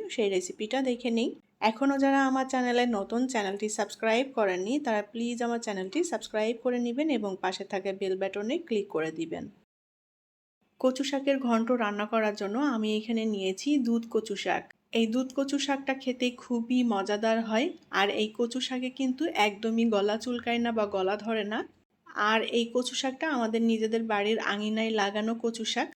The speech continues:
তো সেখান থেকে আমি পরিমাণ মতো করে কচু শাকটা কেটে এনেছি। এখানে আমি নরম এবং কচি পাতাগুলোই নিয়েছি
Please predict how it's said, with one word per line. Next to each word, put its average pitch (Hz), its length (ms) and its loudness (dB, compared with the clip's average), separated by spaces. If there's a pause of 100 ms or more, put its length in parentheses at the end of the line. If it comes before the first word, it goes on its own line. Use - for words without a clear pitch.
(120)
তো 226 100 -4
সেখান 233 320 0
থেকে 262 220 -2
আমি 247 220 2
পরিমাণ 233 440 2
মতো 220 240 -2
করে 226 260 2 (220)
কচু 214 220 -2
শাকটা 226 300 -4
কেটে 233 360 -4
এনেছি। 214 380 -2 (480)
এখানে 254 320 2
আমি 262 200 2
নরম 233 400 4
এবং 220 220 2 (120)
কচি 240 260 -2
পাতাগুলোই 233 640 0
নিয়েছি 226 440 0